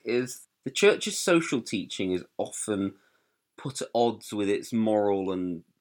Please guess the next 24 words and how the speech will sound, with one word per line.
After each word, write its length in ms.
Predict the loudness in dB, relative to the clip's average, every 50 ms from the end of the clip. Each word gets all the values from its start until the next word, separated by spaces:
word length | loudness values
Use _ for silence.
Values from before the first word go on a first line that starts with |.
| _ 2
personal 560 | 4 6 6 4 2 -2 -6 -4 -4 -6 -6 -8
teaching. 440 | -10 -10 -10 -12 -10 -10 -12 -12 -12 -14 _ -8
So 120 | -8 -6
it's 140 | -6 -6 -8
sort 140 | -8 -6 -6
of 60 | -6
the 60 | -6
family, 520 | -2 2 4 4 4 4 2 0 -2 -2 -2
marriage 840 | -2 0 0 0 0 0 0 0 -2 -2 -4 -6 -6 -6 -6 -6 -10 _ _ _ _ _ _ _ _ _ _ _ _
stuff 480 | -16 -14 -2 2 4 4 4 2 0 -2
is 120 | 0 2
often 540 | 2 2 2 0 -2 0 0 0 0 0 -4 -6 0
contrasted 760 | 4 4 4 4 4 2 2 0 0 -2 -2 -2 -2 -2 -2
to 80 | -4 -6
the 80 | -6 -2
social 360 | 2 2 2 2 2 -4 -8
teaching. 440 | -6 -6 -8 -8 -8 -12 -12 -12 -14 _ -20 _ _ _ -2
And 120 | 0 0
I 60 | 2
think 200 | 2 2 2 0
this 160 | 0 -4 -4
is 120 | -6 -8 -8
just 220 | -10 -10 -12 -14 _ _ _ _ -10
completely 1200 | -4 -4 -4 -4 -4 -8 -20 -10 -6 -4 -2 -2 -2 -4 -6 -10 -12 -8 -6 -6 -6 -8 -10